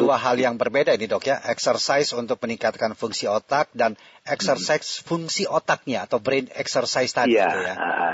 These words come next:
Speaker 1: Ada
Speaker 2: iya.
Speaker 1: dua hal
Speaker 2: Jadi,
Speaker 1: yang berbeda.
Speaker 2: jadi
Speaker 1: Ya.
Speaker 2: gini, ah, sebenarnya kan fungsi otak itu adalah untuk menga-, me-, mengatur, ya, fungsi lain, fisik
Speaker 1: Mhm.
Speaker 2: maupun mental.
Speaker 1: Ya.
Speaker 2: Ya, nah, itu jadi, eh, untuk, em, mentalnya istilahnya itu harus kita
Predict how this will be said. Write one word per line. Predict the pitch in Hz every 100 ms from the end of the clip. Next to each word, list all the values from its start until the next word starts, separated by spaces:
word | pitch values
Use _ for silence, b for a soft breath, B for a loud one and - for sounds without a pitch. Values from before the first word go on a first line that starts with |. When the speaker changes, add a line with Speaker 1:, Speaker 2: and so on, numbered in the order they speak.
| 87
Speaker 1:
Ada | 95
Speaker 2:
iya. | 113
Speaker 1:
dua | 117 123
hal | 143
Speaker 2:
Jadi, |
Speaker 1:
yang | 143 123
berbeda. | 107 92 80 - _ B B B B -
Speaker 2:
jadi | 104 113 117
Speaker 1:
Ya. | 113
Speaker 2:
gini, | 110 101 92
ah, | 90 92 87 87 - B B B -
sebenarnya | 107 120 147
kan | 139
fungsi | 120 113 -
otak | 110 - - -
itu | 98 131
adalah | 104 101 110 117
untuk | 104 101 98
menga-, | 90 92 -
me-, | 95 92 92 87 _ -
mengatur, | 95 92 95 - 92 76
ya, | 85
fungsi | - 85 - 82
lain, | 78 85 110 -
fisik | - 123 139
Speaker 1:
Mhm. | 101
Speaker 2:
maupun | 87 90 87
mental. | 80 80 85 78 67 -
Speaker 1:
Ya. | 104 107 B B B B _ _ _
Speaker 2:
Ya, | 82 67
nah, | 90 143 -
itu | 87 - 117
jadi, | - 95 123
eh, | - 101
untuk, | 104 104 - -
em, | 98 98 - - _
mentalnya | 95 95 127 127 90
istilahnya | 90 110 90 95
itu | 143
harus | 131 113 -
kita | 107